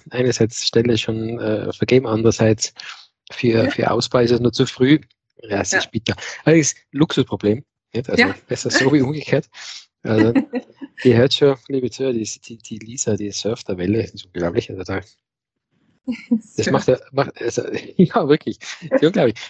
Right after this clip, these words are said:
Speaker 1: Also, Kunden kommen von alleine, Mitarbeiter kommen von alleine, die Produktideen kommen, werden dann quasi so,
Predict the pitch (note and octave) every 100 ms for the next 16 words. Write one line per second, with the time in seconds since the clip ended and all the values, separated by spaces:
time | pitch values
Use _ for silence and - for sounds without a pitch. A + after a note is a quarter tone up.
0 | - C#3+ G3 _ - G3 - - D#3 E3+
1 | E3+ F3 - E3+ D#3+ - C3+ A#2 A2+ C#3+
2 | C3+ - C3+ D3 B2+ B2 B2 - C3 A#2
3 | A2+ G#2+ G#2 G#2+ C#3+ B2+ - - _ _
4 | - C#3 C3 C3 C3+ _ - - B2+ -
5 | C#3+ B2+ B2+ B2+ B2+ B2 A#2+ - _ _
6 | - A#2 A2 - - C3 A#2 -